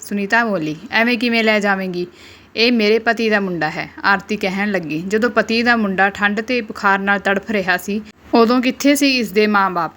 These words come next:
ਆਰਤੀ ਦੇ ਜਵਾਬ ਨੇ ਸੁਨੀਤਾ ਦੀ ਬੋਲਤੀ ਬੰਦ ਕਰ ਦਿੱਤੀ। ਉੱਥੇ ਖੜ੍ਹੇ ਲੋਕਾਂ ਦੀਆਂ ਅੱਖਾਂ ਵਿੱਚ ਸੁਨੀਤਾ ਲਈ ਨਫ਼ਰਤ ਅਤੇ ਆਰਤੀ ਲਈ ਇੱਜ਼ਤ ਸੀ। ਰਮੇਸ਼ ਨੇ ਵੀ ਕੋਈ ਰੋਕ-ਟੋਕ ਨਹੀਂ ਕੀਤੀ ਸੀ।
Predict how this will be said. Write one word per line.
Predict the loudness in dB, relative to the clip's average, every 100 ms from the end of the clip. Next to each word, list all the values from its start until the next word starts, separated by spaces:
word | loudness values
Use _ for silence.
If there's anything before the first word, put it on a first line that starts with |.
| -14 -16 0
ਆਰਤੀ | 2 2 0 -2
ਦੇ | 0 2
ਜਵਾਬ | 2 2 2
ਨੇ | -2 -6
ਸੁਨੀਤਾ | -4 -4 0 0
ਦੀ | 0
ਬੋਲਤੀ | 0 0 0 0
ਬੰਦ | 0 0 0
ਕਰ | -2 -2
ਦਿੱਤੀ। | -6 -8 -8 -8 -6
ਉੱਥੇ | -4 0 0
ਖੜ੍ਹੇ | 2 2 2
ਲੋਕਾਂ | 0 0 -2
ਦੀਆਂ | 0 0 0
ਅੱਖਾਂ | -2 -4 -4
ਵਿੱਚ | -4
ਸੁਨੀਤਾ | -6 -2 -2 0 0
ਲਈ | 0 0
ਨਫ਼ਰਤ | -2 -2 -2 -4 -6 -8
ਅਤੇ | -2 2
ਆਰਤੀ | 4 2 -4 -6
ਲਈ | -4 -4
ਇੱਜ਼ਤ | -4 -4 -6 -6
ਸੀ। | -8 -10 -12 -20 -20 -6 0
ਰਮੇਸ਼ | 2 2 -2 -2
ਨੇ | -4 -2
ਵੀ | -4 -4
ਕੋਈ | -2 0
ਰੋਕ-ਟੋਕ | 0 -2 -2 -4 -2
ਨਹੀਂ | -4 -2 -4
ਕੀਤੀ | -4 -6 -6
ਸੀ। | -4